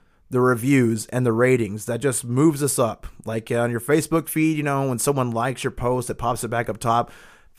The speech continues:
Essentially the same thing is going on with Apple. So it's not to stroke our ego and make us feel like, "Hell yeah, five stars and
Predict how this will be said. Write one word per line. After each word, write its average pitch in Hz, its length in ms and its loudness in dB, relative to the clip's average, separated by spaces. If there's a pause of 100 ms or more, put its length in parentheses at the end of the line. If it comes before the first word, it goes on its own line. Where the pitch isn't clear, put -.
(280)
Essentially 233 340 2
the 180 60 6
same 185 220 0
thing 170 80 4
is 139 80 0
going 143 200 2
on 131 120 2
with 117 100 2
Apple. 117 240 0
So 156 140 2
it's - 120 -2
not 208 180 4
to 160 80 2
stroke 175 420 2
our 131 140 4
ego 127 420 4
and 117 80 0
make 127 160 -2
us 120 100 -2
feel 135 200 -2
like, 113 200 -2
"Hell 277 180 10
yeah, 311 280 8
five 185 320 2
stars 160 640 4
and 127 340 -2